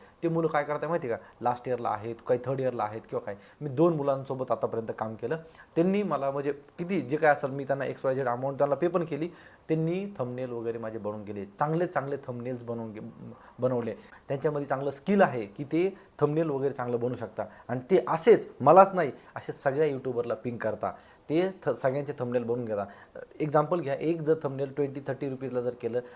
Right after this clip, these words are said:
आणि त्यांना दिवसातून जर एक चार पाच जर थंबनेल आले, त्यांचा per day-चा बघा तुम्हाला लगेच त्यांचं जे फायनान्शियल आहे ते, म्हणजे अशा छोट्या छोट्या गोष्टी आहेत ना, त्या तुम्हाला खरंच करावं लागतील. जर तुम्ही खरंच मिडल क्लासमध्ये असाल ना, तर या गोष्टी तुमच्यासाठी खूप इम्पॉर्टंट आहेत. छोट्या छोट्या गोष्टीमधून पैसा कमवायला शिका. आणि सगळ्यात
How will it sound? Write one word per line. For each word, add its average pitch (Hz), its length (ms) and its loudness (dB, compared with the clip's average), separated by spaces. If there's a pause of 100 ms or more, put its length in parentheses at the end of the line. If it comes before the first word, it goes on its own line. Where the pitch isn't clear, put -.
आणि 113 120 -2
त्यांना 131 160 -2
दिवसातून 131 400 -4
जर 131 120 -2
एक 135 220 -6
चार 139 140 8
पाच 143 180 4
जर 135 160 -4
थंबनेल 127 220 -2
आले, 110 160 -4
त्यांचा - 480 -8
per 117 80 2
day-चा 113 240 -4
बघा 104 200 -2
तुम्हाला 95 340 -6
लगेच 135 160 -2
त्यांचं 135 200 -4
जे 156 240 2 (260)
फायनान्शियल 160 400 2
आहे 113 120 0
ते, 107 220 -6 (180)
म्हणजे 151 180 2 (100)
अशा 165 260 -4
छोट्या 175 220 0
छोट्या 165 200 2
गोष्टी 143 280 0
आहेत 131 240 2
ना, 120 120 -6 (120)
त्या 139 80 4
तुम्हाला 117 520 -4 (140)
खरंच 160 360 4
करावं 120 220 2
लागतील. 120 280 -4 (260)
जर 160 80 10
तुम्ही 160 280 0
खरंच 165 260 8
मिडल 139 260 0
क्लासमध्ये 131 400 -2
असाल 110 180 -6
ना, 104 120 -8
तर 107 120 -12
या 110 220 2
गोष्टी 113 320 -6
तुमच्यासाठी 98 520 -12
खूप 175 200 2
इम्पॉर्टंट 117 320 -2
आहेत. 101 160 -6 (340)
छोट्या 143 220 0
छोट्या 135 180 -2
गोष्टीमधून 117 440 -8
पैसा 110 240 -6
कमवायला 101 340 -6
शिका. 120 140 -4
आणि 139 80 0
सगळ्यात 151 300 8